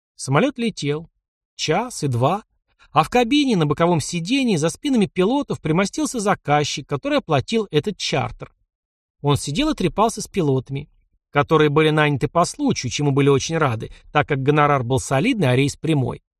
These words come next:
Тем более, что пилотами они были постольку-поскольку, подвязаясь на совсем другом поприще, но документов с них никто не спросил. "Хотите, расскажу анекдот?" — предложил заказчик. "Валяйте".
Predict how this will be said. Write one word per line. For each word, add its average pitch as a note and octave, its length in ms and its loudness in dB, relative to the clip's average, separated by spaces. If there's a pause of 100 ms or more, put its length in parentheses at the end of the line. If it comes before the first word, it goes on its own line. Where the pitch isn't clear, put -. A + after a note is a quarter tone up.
(340)
Тем A3+ 200 2
более, C#4 220 2
что - 180 -4
пилотами A#3+ 520 0
они A3+ 140 2
были A3+ 220 2
постольку-поскольку, G#3+ 1160 -2
подвязаясь C#3+ 600 0
на D#3 80 -6
совсем D#3+ 380 -4
другом E3 320 0
поприще, - 600 -2 (220)
но C4 160 0
документов G3+ 600 0
с - 100 -12
них G3+ 200 -4
никто C#3+ 240 -4
не C#3+ 60 2
спросил. C3 520 -6 (1300)
"Хотите, G#3 360 0
расскажу C#3 360 -2
анекдот?" — C#3 440 -4 (140)
предложил B2 380 0
заказчик. A#2+ 560 -6 (460)
"Валяйте". D3 540 0